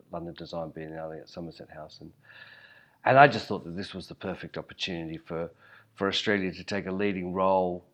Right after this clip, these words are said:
in the stewardship of the oceans to, to really literally bring the issue of ocean plastic to the round table of this international design forum, uh, in the form of the Gyro Table.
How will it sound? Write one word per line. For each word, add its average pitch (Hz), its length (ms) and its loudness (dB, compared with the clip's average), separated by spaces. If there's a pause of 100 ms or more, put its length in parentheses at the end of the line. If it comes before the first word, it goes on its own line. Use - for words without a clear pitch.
(140)
in 90 160 -4
the 90 60 -4
stewardship 95 600 -6
of 87 120 -8
the 92 100 -6
oceans 87 560 -6
to, 85 240 -6 (440)
to - 120 -6
really 95 360 0
literally 98 460 -6
bring 95 320 -4
the 87 140 -8
issue 92 460 -6
of 82 220 -8
ocean 95 360 -6
plastic - 440 -10
to 98 120 -10
the 90 140 -8
round 90 400 -4
table 82 520 -4
of 80 140 -10
this 82 180 -10
international 82 580 -8
design 92 460 -4
forum, 73 320 -12 (540)
uh, 80 400 -4
in 95 160 -4
the 85 60 -6
form 82 280 -6
of 73 120 -14
the 85 60 -10
Gyro 85 380 -2
Table. 78 380 -12